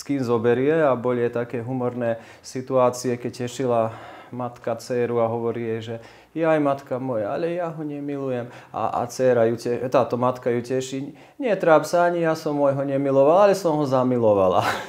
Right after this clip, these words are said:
<laughs> A bolo menej rozvodov, proste, e, našli si modus vivendi spoločný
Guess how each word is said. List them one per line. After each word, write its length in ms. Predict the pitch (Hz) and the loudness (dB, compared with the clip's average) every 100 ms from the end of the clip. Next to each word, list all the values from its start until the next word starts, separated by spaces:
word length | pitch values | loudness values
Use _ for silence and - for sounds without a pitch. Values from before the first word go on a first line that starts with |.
| - | -16
<laughs> 320 | - - 208 - | -18 -14 -12 2
A 320 | 123 117 - | 4 4 2
bolo 320 | 135 151 143 | -2 0 2
menej 560 | 131 131 120 113 104 - 98 | 2 0 0 -2 -4 -8 -6
rozvodov, 800 | 110 131 135 143 131 131 120 120 - - _ | -4 -4 -2 -4 2 2 2 -2 -14 -20 _
proste, 400 | - 123 - - | -10 -8 -8 -4
e, 200 | 120 117 98 95 104 | -2 -2 -4 -8 -8
našli 480 | 120 139 151 151 139 | -4 -2 -2 -4 -8
si 480 | 135 135 131 120 - - - | -8 -4 -4 -6 -12 -20 -10
modus 400 | 127 127 123 127 | -2 0 0 -4
vivendi 560 | 113 131 131 123 120 123 | -4 -2 0 0 -2 -6
spoločný 880 | - 131 127 120 120 120 120 113 | -6 -4 -2 -2 -4 -10 -8 -8